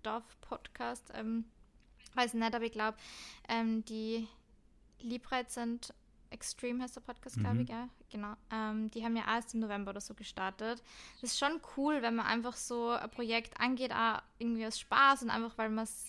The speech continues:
Speaker 1: gern macht und ja, keine Ahnung, dann einfach, wenn man so Früchte trägt und dann so schnell irgendwie, ja, man einfach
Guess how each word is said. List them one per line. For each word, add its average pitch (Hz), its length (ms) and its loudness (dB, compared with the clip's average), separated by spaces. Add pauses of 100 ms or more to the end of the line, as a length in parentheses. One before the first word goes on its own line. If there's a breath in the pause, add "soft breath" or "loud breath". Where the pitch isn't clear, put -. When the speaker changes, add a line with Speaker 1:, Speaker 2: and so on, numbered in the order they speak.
Speaker 1:
gern 254 260 8
macht 233 320 2
und 220 400 -4
ja, 240 320 4 (340 loud breath)
keine 247 180 6
Ahnung, 262 340 8
dann 220 160 2
einfach, 226 180 -2
wenn 233 80 0
man 226 80 0
so 226 240 -4
Früchte - 460 -4
trägt 226 400 2
und 220 180 -4
dann 220 460 -2
so 240 260 -6
schnell 233 400 -2
irgendwie, 233 560 -2 (680 soft breath)
ja, 247 300 4 (140)
man 233 200 0
einfach 226 300 -2